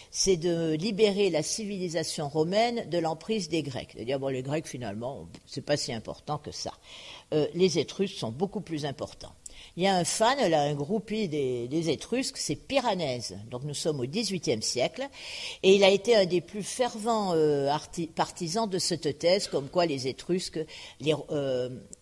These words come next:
les Romains étaient héritiers des Étrusques à cent pour cent, les Grecs n'avaient rien à faire dans le coin. Euh, et Piranèse va s-, être opposé à Winkelmann. Winkelmann, c'est ce personnage, là, le pape, hein, de,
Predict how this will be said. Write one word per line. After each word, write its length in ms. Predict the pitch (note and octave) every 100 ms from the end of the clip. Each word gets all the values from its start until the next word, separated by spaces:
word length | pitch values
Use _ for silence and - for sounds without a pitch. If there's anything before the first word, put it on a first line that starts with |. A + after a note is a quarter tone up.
| _ _ C#3+
les 140 | D3+
Romains 360 | D3 E3+ E3+ F#3
étaient 240 | D3 D3+
héritiers 420 | C#3+ D#3+ - F3
des 240 | C#3 C3 C#3
Étrusques 500 | - - G3 - -
à 80 | C#3
cent 240 | - F3+
pour 180 | - B2
cent, 300 | - D#3+ E3+
les 160 | A#2 C#3+
Grecs 280 | D3 D#3+ D#3+
n'avaient 220 | B2+ A#2
rien 240 | A#2+ D3
à 100 | G2
faire 300 | G2 D3 C3+
dans 140 | B2 G#2
le 100 | G2+
coin. 220 | - - - - - - - - - - E3
Euh, 340 | D#3+ D#3+ C#3+ C3+
et 220 | C#3 D3+ D3+
Piranèse 640 | F#3+ F3 D#3+ F3+ B3 A#3
va 80 | E3+
s-, 180 | D#3+ -
être 260 | C3+ - D#3+
opposé 360 | C#3 D#3 F#3
à 80 | G#3+
Winkelmann. 640 | E3+ E3 G#3 G#3 G3 D3 B2+
Winkelmann, 540 | C3 A#2+ B2 A#2+ D#3+ E3
c'est 160 | A#2+
ce 280 | - A2+ A2+
personnage, 680 | A2 A2+ - A#2 D3 C#3 A2
là, 100 | F#2
le 120 | F2+
pape, 360 | - B2+ - -
hein, 140 | C3+
de, 460 | B2 A#2 A2+ A2